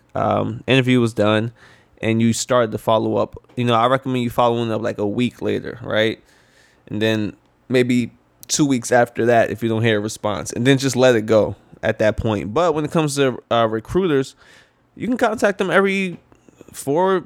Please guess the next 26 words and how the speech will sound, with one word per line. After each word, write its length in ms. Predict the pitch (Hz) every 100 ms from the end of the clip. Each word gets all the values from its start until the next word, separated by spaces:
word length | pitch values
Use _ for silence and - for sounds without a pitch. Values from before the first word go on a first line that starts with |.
| -
every 200 | - 165
three, 200 | 175 175
four 240 | 180 175 180
days 300 | 180 208 143
if 80 | 123
you 80 |
want 300 | 113 113 -
to, 260 | - 98 - - -
you 80 | 113
know? 240 | 117 156 185 _ _ - _ _ - - 78 - -
I 80 | 165
would 100 | 185
say 120 | 165
every 160 | 147 131
four 260 | - 131
days 220 | 113 110
'cause 200 | - 113 101
I 100 | 113
don't 120 | 117
want 140 | 113
you 80 | 107
to 60 | 104
do 120 | 107
too 200 | - 143
much, 280 | 120 95 -
but 200 | 120